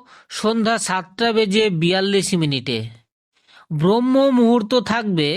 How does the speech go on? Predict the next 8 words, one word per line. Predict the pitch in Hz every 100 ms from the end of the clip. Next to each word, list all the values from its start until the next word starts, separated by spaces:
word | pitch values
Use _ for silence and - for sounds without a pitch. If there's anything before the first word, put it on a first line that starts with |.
| 247 - - _ _
ভোর | 160 151 214 233 226 220
চারটে | 208 190 - _ 254 240
বেজে | 254 226 247 220 214
পাঁচ | 196 208 233
মিনিট | 233 247 -
থেকে | - 214 151 151 196 262 _ - - _ -
চারটে | 185 190 - - 247
বেজে | 240 214 240